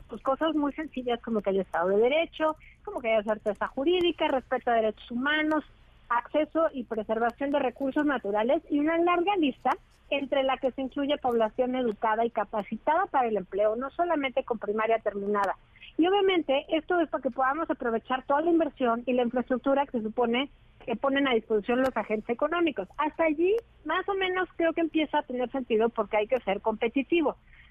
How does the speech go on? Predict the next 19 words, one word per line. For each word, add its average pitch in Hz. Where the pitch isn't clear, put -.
Ahora, 214
México 370
está 302
en 311
una 320
lista 254
de 233
sesenta 220
y 220
cuatro 269
países, 214
dentro 247
de 285
esta 285
lista 262
que 220
mide 233
ese 262
Instituto 262